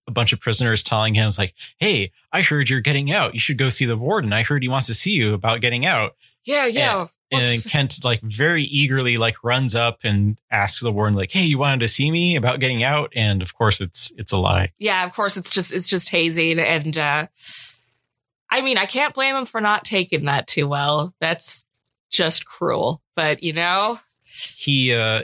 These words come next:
Speaker 1: he gets approached by an obvious stool pigeon who encourages him to squeal on his fellow prisoners. Um, and he rebuffs Morgan's advice to, uh, to kinda stay away from the stool pigeon guys,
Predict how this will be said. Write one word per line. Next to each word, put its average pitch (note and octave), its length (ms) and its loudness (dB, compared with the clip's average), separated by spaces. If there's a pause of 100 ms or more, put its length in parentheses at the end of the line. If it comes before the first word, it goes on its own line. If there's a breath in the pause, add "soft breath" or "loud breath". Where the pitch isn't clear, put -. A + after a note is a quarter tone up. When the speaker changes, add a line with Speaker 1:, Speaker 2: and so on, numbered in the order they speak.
(100)
Speaker 1:
he - 180 -2
gets C3 200 2
approached C#3 580 -2
by A#2+ 140 2
an A#2 120 2
obvious A2+ 380 0
stool A#2 280 -2
pigeon D3 440 0 (220)
who A2 260 2
encourages G#2+ 500 2
him A#2 120 0
to - 40 -4
squeal A#2 360 0
on A#2 100 0
his G#2+ 140 0
fellow G#2+ 260 0
prisoners. F#3 680 0 (160)
Um, G#2+ 560 -2 (1120)
and A2+ 880 0 (760)
he B2+ 480 0
rebuffs B2 680 0
Morgan's A2+ 800 0 (180)
advice G2 580 0
to, G2+ 420 0
uh, G2 280 0 (100)
to - 100 -10
kinda G#2+ 220 2
stay A2+ 220 0
away G2 280 0
from B2+ 560 0
the C3 100 -2
stool B2 240 0
pigeon C3 320 0
guys, B2 600 0